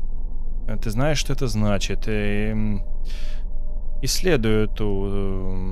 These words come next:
местно-, место происшествия, да, преступления.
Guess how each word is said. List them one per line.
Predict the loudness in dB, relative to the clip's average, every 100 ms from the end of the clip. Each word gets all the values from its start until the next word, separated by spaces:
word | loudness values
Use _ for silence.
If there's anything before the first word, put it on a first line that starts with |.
| -2
местно-, | 0 0 0 0 0 2 2
место | 2 0 0 0 0 0
происшествия, | 0 0 2 2 0 0 0
да, | 0 2 2 2 0
преступления. | 0 0 0 2 2 2 4 2 2 2